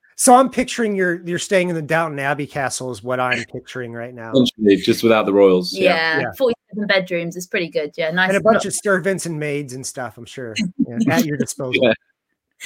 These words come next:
Speaker 1: Yeah.
Speaker 3: What we've actually got is one of those, like, you know, the Argas, like, the really old school oven cooker things that run on gas, but it doesn't work,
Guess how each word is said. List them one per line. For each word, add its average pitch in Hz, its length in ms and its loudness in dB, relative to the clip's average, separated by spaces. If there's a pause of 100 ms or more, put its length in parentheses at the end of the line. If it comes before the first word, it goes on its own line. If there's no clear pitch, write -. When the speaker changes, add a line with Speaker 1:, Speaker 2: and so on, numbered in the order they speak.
Speaker 1:
Yeah. 254 120 -6
Speaker 3:
What 277 180 8
we've 285 140 6
actually 294 320 0
got 196 180 4
is 208 140 2
one 233 100 0
of 226 80 2
those, 240 240 2
like, 240 180 0
you 226 80 -2
know, 233 140 2
the 254 180 0
Argas, 247 520 2
like, 247 160 -4
the 220 100 -6
really 208 280 -2
old 185 280 0
school 180 480 -4
oven 143 480 -2
cooker - 240 -8
things 147 320 -4
that - 140 -10
run 175 160 2
on 165 360 -6 (300)
gas, 170 480 0 (420)
but 226 140 4
it 220 80 4
doesn't 226 280 2
work, 226 500 4